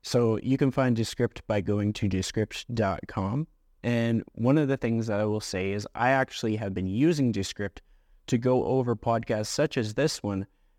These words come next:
because it allows you to edit the podcast via the transcription that's created when you upload the audio or video. So you can use Descript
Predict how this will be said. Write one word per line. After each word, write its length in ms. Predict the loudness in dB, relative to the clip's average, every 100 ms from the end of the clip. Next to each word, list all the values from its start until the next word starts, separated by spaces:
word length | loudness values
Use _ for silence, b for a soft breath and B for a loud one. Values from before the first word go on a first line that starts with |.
| _
because 280 | -2 0 2
it 100 | 2
allows 420 | 2 2 2 2
you 80 | -2
to 180 | 0 2
edit 200 | 2 0
the 140 | -6 -6 0
podcast 500 | 0 2 -2 -2 -2
via 340 | 2 2 2
the 140 | 0 -4
transcription 1120 | -2 0 2 0 -2 -2 -2 -2 -4 -4 -4
that's 220 | -4 -6 -8
created 720 | -4 0 2 2 0 -4 -6 _ _ _ _ -2
when 260 | 2 2
you 180 | 2 0
upload 480 | 0 0 0 0 0
the 160 | -2 -2
audio 480 | -2 0 0 -2 0
or 240 | 4 4
video. 420 | 4 2 2 -2 -16 _ _ _ _ _
So 200 | 0 4
you 200 | 4 2
can 200 | 4 4
use 260 | 4 4 2
Descript 580 | -2 -4 -4 -4 -6